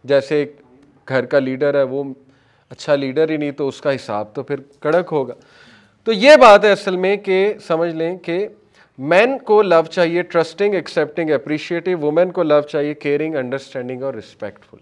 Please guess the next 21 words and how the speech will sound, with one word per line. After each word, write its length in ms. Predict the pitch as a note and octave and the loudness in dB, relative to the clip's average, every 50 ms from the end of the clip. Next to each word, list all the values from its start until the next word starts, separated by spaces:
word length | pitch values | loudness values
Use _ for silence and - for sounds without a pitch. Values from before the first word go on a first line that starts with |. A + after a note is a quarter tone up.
| _ - | _ -14
अगर 260 | - C3 C3+ D3+ D#3 | -10 -6 -6 -4 -4
हम 160 | D#3+ D#3 D#3 - | -4 -6 -8 -10
इसी 280 | C#3+ - - F3+ F#3 | -12 -14 -12 -12 -12
चीज़ 280 | E3+ F3 D#3+ D3 D#3 - | -10 -8 -10 -10 -10 -10
को 100 | - D3 | -8 -6
मद्देनज़र 540 | C3 B2+ A#2 A#2+ C3 C3+ B2+ B2 B2+ B2+ A#2+ | -6 -6 -4 -4 -6 -6 -6 -6 -6 -6 -6
रखें 360 | A2+ - - - C#3 D3+ F3+ - _ _ _ _ _ _ _ _ _ _ _ - | -6 -10 -12 -12 -12 -12 -14 -14 _ _ _ _ _ _ _ _ _ _ _ -2
और 220 | D3 D3 D#3 D#3 - D3+ | 0 0 0 0 0 -4
अंडरस्टैंडिंग 680 | D3+ D3+ D#3 E3 D3+ - - - C#3+ C#3+ D#3+ F#3+ G#3 G3 | -4 -2 -2 -2 -4 -4 -6 -4 -4 -2 -2 -2 -2 -2
उन्हें 200 | E3 D#3 D3 C#3 | 0 0 -2 -2
शो 240 | - - C#3 C3 | -2 -4 -6 -6
करें 280 | B2+ - C3+ B2 C#3+ F3 | -6 -6 -6 -6 -6 -6
तो 100 | - G3+ | -4 -2
आप 120 | G3 G3 F#3+ | -2 -2 -2
देखेंगे 460 | E3 E3+ F#3 F#3 - A3+ A3+ A3 G#3+ | -2 -4 -6 -6 -4 -6 -4 -4 -4
बहुत 300 | F3+ E3 E3+ F3 F3+ F3+ | -2 0 0 0 0 -2
से 120 | - F#3+ | -4 -10
हालात 360 | F3 D#3 C3+ C3+ C3+ C#3 C3+ C3+ | -8 -6 -4 -4 -4 -4 -6 -6
नॉर्मल 380 | B2 A#2 A2+ A#2 A#2 A#2+ A#2 | -6 -6 -6 -6 -8 -10 -10
हो 120 | G#2+ G2 F2 | -12 -14 -16
जाएंगे 240 | F#2+ F2 E2 E2 | -18 -20 -20 -20